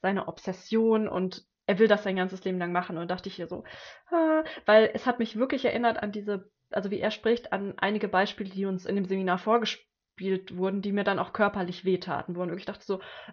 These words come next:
man will sich die ganze Zeit räuspern und <clears throat> bitte sprich jetzt anders, weil deine Stimme klingt so reibeisenmäßig.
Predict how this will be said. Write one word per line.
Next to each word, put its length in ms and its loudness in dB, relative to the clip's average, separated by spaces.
man 180 8
will 100 12
sich 120 0
die 40 -4
ganze 220 4
Zeit 140 0
räuspern 360 6
und 220 -2
<clears throat> 540 0
bitte 380 2
sprich 340 -2
jetzt 320 2
anders, 340 4
weil 180 2
deine 240 2
Stimme 300 2
klingt 260 0
so 100 0
reibeisenmäßig. 1400 2